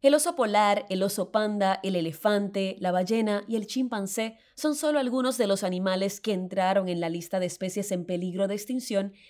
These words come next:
en el dos mil veintiuno. Aprender sobre esto les ayuda a comprender las razones por las que estos animales están en peligro de desaparecer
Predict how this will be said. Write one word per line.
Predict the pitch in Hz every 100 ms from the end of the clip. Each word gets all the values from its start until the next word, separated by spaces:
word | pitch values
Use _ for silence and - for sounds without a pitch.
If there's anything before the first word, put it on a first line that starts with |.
| -
en | 202
el | 202
dos | 196 190 208
mil | 202
veintiuno. | 190 180 175 170 175 170 _ _ _ _
Aprender | 220 226 220 220
sobre | 226 202 185
esto | 208 208 196 196 _ _
les | 254 247
ayuda | 254 277 277
a | 269
comprender | 220 196 190 180 180 196 202
las | 196 -
razones | 185 196 196 208
por | 202
las | 196 196
que | 190 -
estos | 220 220 262 240
animales | 196 180 185 190 214 -
están | 208 202 220
en | 240 233
peligro | 202 196 214
de | 202
desaparecer | 190 208 196 180 180 - 196 190